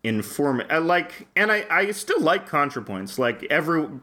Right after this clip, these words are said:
people really turned on her, and I'm even in, like, the comic that I recently made about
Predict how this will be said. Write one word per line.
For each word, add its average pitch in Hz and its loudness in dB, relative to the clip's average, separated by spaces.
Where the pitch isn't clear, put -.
people 214 0
really 143 2
turned 127 0
on 104 2
her, 101 2
and 139 2
I'm 151 4
even 139 2
in, 123 2
like, 113 2
the 110 2
comic 120 0
that 110 2
I 98 4
recently 107 0
made 104 2
about 101 -2